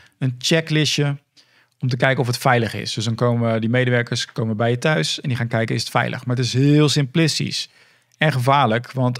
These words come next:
alles kan tegen je gebruikt worden. Als jij aangeeft dat jij een trauma hebt opgelopen als kind, dan zetten zij erbij, "Oké, deze ouder heeft een risicofactor, eh, want deze ouder heeft een trauma gehad."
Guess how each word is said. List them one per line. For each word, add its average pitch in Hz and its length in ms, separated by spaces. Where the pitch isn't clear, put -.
alles 156 320
kan 147 160
tegen 175 280
je 160 60
gebruikt 117 280
worden. 123 260
Als 139 160
jij 151 100
aangeeft 156 580
dat 131 280
jij 135 200
een 127 80
trauma 175 220
hebt 175 140
opgelopen 113 640
als - 160
kind, 139 380
dan 127 180
zetten 127 220
zij 131 260
erbij, 117 440
"Oké, 135 200
deze 127 220
ouder 139 160
heeft 123 120
een 127 160
risicofactor, 135 760
eh, 127 240
want 120 220
deze 123 220
ouder 120 220
heeft 120 160
een 123 100
trauma 113 280
gehad." - 320